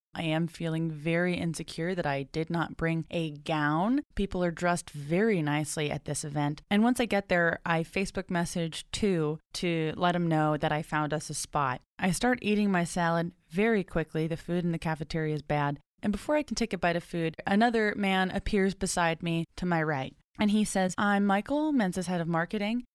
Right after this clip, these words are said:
And he extends a firm, clammy marketer's handshake to me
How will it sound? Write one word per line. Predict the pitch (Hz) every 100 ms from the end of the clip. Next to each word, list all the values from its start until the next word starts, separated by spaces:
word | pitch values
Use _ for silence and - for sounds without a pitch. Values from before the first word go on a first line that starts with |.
| _ -
And | 180 170
he | 170 165 165
extends | 185 - - 190 185 170
a | 151
firm, | 151 - 208 202 196
clammy | 196 208 190 185
marketer's | 180 175 170 170 165
handshake | 175 165 170 160
to | -
me | 165 151